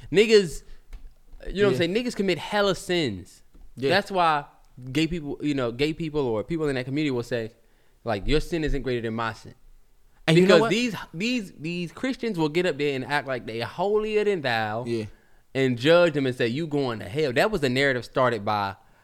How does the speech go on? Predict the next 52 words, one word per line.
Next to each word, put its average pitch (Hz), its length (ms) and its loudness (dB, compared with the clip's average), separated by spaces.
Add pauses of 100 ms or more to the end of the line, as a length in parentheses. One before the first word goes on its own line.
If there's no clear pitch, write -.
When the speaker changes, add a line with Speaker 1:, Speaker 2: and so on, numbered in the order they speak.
(720)
Speaker 1:
like, 123 120 -4
American 120 360 -2
media. 101 340 -6 (640)
You're 139 140 0
going 135 200 0
to 110 100 -2
hell. 143 580 -4 (400)
Speaker 2:
If 127 180 0
you're 123 160 2
gay. 101 300 -4
Speaker 1:
If, 127 240 -6
yeah. 123 240 -6 (480)
Speaker 2:
And 101 380 -8
that's 123 200 -2
not 113 160 -2
necessarily 101 460 -6
true. - 140 -10
Speaker 1:
Which 160 60 -4
is 190 60 -4
not 175 80 0
the 180 40 -12
case. 190 160 -2
That's 202 140 0
why 185 100 4
there's, 156 160 -2 (100)
there's 170 200 0
millions 185 640 -4
of 123 200 -4 (200)
happy, 269 720 -4 (560)
uh, 131 380 0
L 220 140 0
G 226 120 -6
B 220 100 -4
T 220 120 -6
Q - 160 -4
Christians 135 540 -2
that 123 320 -6
are 131 180 2
not 139 240 -2
thinking 131 220 -2
they 117 100 -2
go 113 120 -2
to 104 60 -4
hell. 110 180 -6
That's 165 280 0
what 160 140 0
also 190 360 2
came 131 240 -4
out 110 120 -4
of 104 60 -10
this, 107 120 -10
too. - 220 -12